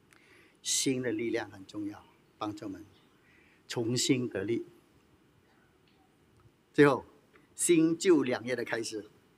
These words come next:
你知道新旧两页？圣经咯。圣经一本有旧页有新页，新旧两页叫一本圣经。读圣经开始啦，你读了没有？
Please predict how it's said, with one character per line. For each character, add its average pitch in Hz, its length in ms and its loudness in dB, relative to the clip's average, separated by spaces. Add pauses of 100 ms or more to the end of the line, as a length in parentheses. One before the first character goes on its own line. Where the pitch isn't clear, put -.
(420)
你 151 80 4
知 156 40 6
道 165 100 6
新 156 240 6
旧 160 120 8
两 127 180 2
页？ 131 240 0 (220)
圣 147 320 2
经 139 260 2
咯。 120 260 -4 (320)
圣 202 260 8
经 175 180 2
一 196 80 6
本 135 200 4
有 120 120 2
旧 165 360 4
页 156 160 8
有 113 140 0
新 120 240 -4
页， 123 320 -2 (400)
新 240 480 2
旧 196 260 10
两 127 380 4
页 151 140 8
叫 160 100 2
一 151 100 6
本 107 160 -6
圣 127 200 -4
经。 117 260 -6 (640)
读 127 140 -2
圣 135 200 0
经 131 160 -4
开 120 200 2
始 101 160 -6
啦， 98 260 -4 (160)
你 147 80 -2
读 170 160 8
了 185 80 8
没 175 80 4
有？ 196 160 2